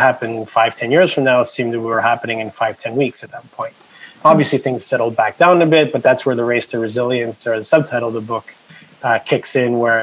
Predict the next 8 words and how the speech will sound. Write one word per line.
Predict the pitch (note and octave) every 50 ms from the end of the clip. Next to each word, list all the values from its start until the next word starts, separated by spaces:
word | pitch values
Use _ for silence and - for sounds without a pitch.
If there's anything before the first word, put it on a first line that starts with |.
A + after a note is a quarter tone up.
| C3 C3
it's | A2+ - -
not | D3+ C3+ C3 - -
just | A#2 - -
about, | B2+ A#2 A#2+ A#2 A2+ G#2+ - - _ _ _ _ _ - - - - -
uh, | A#2 A2 G#2+ G#2+ G#2+ - _ _ _ - -
uh, | A#2 A2 A2 A2 A2+ A#2 B2 A#2+ A2+
digital | B2+ C3 A#2+ B2 B2+ B2+ B2+ B2 A#2+ A#2+
or | A#2